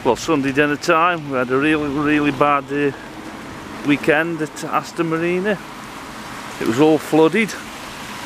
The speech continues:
So we got a bit of sunshine today, so we're coming out with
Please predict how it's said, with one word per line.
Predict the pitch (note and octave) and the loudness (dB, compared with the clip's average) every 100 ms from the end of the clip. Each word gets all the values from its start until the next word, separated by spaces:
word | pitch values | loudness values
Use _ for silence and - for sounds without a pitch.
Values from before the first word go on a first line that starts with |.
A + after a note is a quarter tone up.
| - - - | -12 -12 -2
So | C3 C3 A#2+ | 2 4 6
we | B2 A2+ G#2 C#3+ | 4 2 0 4
got | D3 | 6
a | |
bit | D3+ | 4
of | D3 | 2
sunshine | - D#3+ D3 - D#3+ D3+ | 2 2 2 2 2 2
today, | C3 C3+ G3 F#3+ | 0 2 4 4
so | - D3 | 0 0
we're | C3+ | 0
coming | A#2+ D#3+ E3 D#3 | 0 0 2 4
out | D3+ D#3 | 2 0
with | D3+ | -2